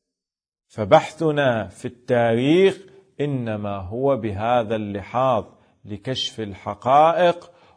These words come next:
ورفع اللبس على الناس. إذا درسنا ونقحنا وحققنا التاريخ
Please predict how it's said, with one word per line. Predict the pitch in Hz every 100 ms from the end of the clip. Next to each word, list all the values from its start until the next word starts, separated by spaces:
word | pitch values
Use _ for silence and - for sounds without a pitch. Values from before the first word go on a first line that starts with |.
| -
ورفع | 120 127 151 139 - 123
اللبس | 127 117 156 165 147 -
على | 98 127 131
الناس. | 131 139 180 180 151 - - _ _ _
إذا | 151 135 131 123
درسنا | 113 123 156 160 - 151 143 127
ونقحنا | 110 120 123 127 - - 170 - 156 151 139 120
وحققنا | 123 117 139 - - 180 180 156 147
التاريخ | 143 - 147 143 143 156 190 214 202